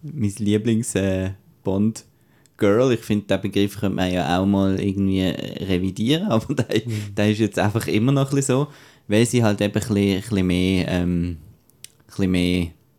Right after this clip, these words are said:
Speaker 1: Charakter hat, als wie man das vorher, äh, gewöhnt war. Und das habe ich auch so ein kleines Zeichen gefunden von, das ist jetzt ein neuer Bond und, und so weiter. Ähm, ja,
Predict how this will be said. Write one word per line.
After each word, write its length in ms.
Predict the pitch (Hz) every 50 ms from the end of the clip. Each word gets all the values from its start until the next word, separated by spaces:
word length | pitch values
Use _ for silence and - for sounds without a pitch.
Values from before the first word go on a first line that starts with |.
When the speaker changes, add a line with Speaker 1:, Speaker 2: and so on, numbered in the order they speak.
| _ _ _
Speaker 1:
Charakter 560 | - - 92 90 87 87 - - - 95 85
hat, 240 | 85 82 - - 90
als 260 | 90 87 87 - -
wie 80 | 98 87
man 140 | 90 87
das 300 | 85 90 82 - - - - - - - - _ _ _
vorher, 640 | _ - - 87 85 80 90 82 85 85 82 - -
äh, 120 | 80 82 -
gewöhnt 460 | - - 87 90 85 90 98 98 -
war. 380 | - - 90 90 82 - 95
Und 120 | 95 92 -
das 240 | 85 - - - 95
habe 140 | 87 92 90
ich 80 | 85
auch 80 | 92 90
so 100 | - 98
ein 60 | -
kleines 360 | 95 95 95 95 87 - -
Zeichen 360 | - 92 90 101 101 98 113 107
gefunden 340 | - - 104 101 104 101
von, 160 | 90 101 101 -
das 200 | 104 98 - -
ist 120 | - -
jetzt 240 | - - - - -
ein 60 | -
neuer 280 | - 123 156 165 156 143
Bond 460 | 147 127 123 117 117 117 113 107 101
und, 360 | 101 101 98 98 95 - - - - - - - - - - - -
und 180 | 104 95 92 -
so 120 | 95 85
weiter. 400 | 87 85 80 - - 90 80 78 - - - - - - - - _ -
Ähm, 440 | - 92 90 90 92 92 92 85 82 - - _ _ _ _ _ _ _ _ _ _ _ _ _ _ -
ja, 320 | 101 101 95 110 139 151